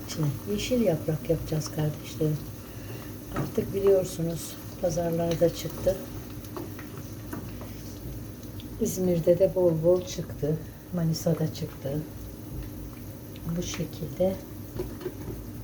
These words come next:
bu şekilde olacak kardeşlerim. Yeşil yaprak kardeşlerim, size göstereyim yeşilken. Bunları yeşil saracağım,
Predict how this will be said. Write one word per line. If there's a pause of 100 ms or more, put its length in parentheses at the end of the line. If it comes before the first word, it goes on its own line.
(1300)
bu
şekilde
olacak
kardeşlerim. (1600)
Yeşil
yaprak
kardeşlerim,
size
göstereyim
yeşilken.
Bunları
yeşil
saracağım,